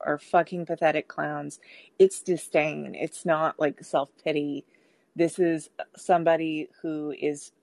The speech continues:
very self-assured in her own superiority and very comfortable mocking the little people who would dare, you know, <laughs> like, I just don't get a sense that this is a person who is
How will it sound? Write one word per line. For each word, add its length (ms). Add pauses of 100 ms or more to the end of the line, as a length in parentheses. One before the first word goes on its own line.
very 280
self-assured 580
in 120
her 140
own 160
superiority 1000 (720)
and 600
very 260
comfortable 1000 (480)
mocking 720
the 100
little 300
people 680 (600)
who 140
would 180
dare, 500
you 120
know, 260 (500)
<laughs> 920
like, 240 (380)
I 80
just 240
don't 240
get 300
a 80
sense 300
that 180
this 180
is 140
a 60
person 500
who 100
is 260